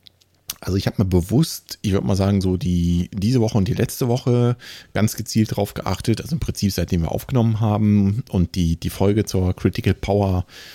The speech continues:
und Auswertung in Golden Cheetah rausgehauen haben, hab ich da mal ganz bewusst drauf geachtet und auch so ein paar, ähm, schnelle Einheiten eingelegt, die ich nach Watt gelaufen bin.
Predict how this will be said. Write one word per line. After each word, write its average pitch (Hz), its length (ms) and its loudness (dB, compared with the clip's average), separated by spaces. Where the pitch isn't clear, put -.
und 87 360 0
Auswertung 92 680 2
in 90 180 -2
Golden 95 300 0
Cheetah 101 320 -2
rausgehauen 90 720 0
haben, 107 480 2
hab 104 80 2
ich 107 60 0
da 131 60 2
mal 98 120 4
ganz 98 180 0
bewusst 101 460 -2
drauf - 320 -4
geachtet - 580 -4
und 110 300 0
auch 101 220 -4
so 101 200 -2
ein 101 120 0
paar, 101 720 -2
ähm, 92 1300 0
schnelle 107 480 0
Einheiten 117 420 0
eingelegt, 104 800 0
die 98 420 -4
ich - 140 -4
nach 98 220 0
Watt 101 160 -2
gelaufen 90 480 0
bin. - 180 -8